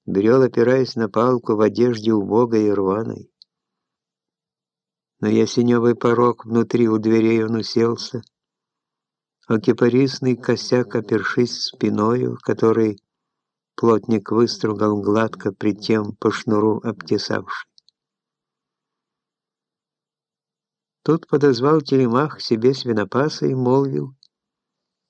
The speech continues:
«Целый хлеб из прекрасной корзины, доставший и мясо, сколько мог ухватить, обеими взявши руками.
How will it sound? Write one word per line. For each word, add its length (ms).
«Целый 380
хлеб 560
из 240
прекрасной 760
корзины, 640
доставший 800
и 200
мясо, 580
сколько 480
мог 280
ухватить, 720
обеими 560
взявши 500
руками. 560